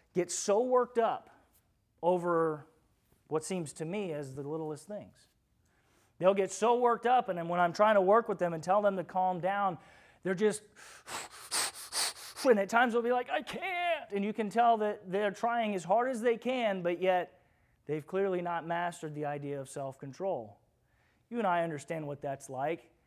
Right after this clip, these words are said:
Yeah, we may not, hopefully, we don't exhibit the way that a three, four, five, six-year-old does. But you know what it's like when something doesn't go your way.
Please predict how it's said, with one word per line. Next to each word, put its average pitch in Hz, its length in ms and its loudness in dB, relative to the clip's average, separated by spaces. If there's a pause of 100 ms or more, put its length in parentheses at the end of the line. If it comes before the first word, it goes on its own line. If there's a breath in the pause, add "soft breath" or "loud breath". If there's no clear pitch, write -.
(220)
Yeah, 180 180 6
we 190 140 4
may 202 180 2
not, 180 220 4
hopefully, 175 520 4
we 147 120 -2
don't 160 200 0
exhibit 156 400 -4
the 156 100 -4
way 156 220 2
that 147 200 -4 (180)
a 139 220 -2 (160)
three, 151 260 -4
four, 147 320 -6
five, 143 320 -4
six-year-old 135 560 -8
does. 123 420 -6 (720)
But - 160 -6
you 233 100 0
know 262 120 4
what 185 120 4
it's 160 180 -4
like 185 300 0
when 160 120 -6
something 170 260 -2
doesn't 156 280 -2
go 151 180 -2
your 127 160 -6
way. 135 500 -2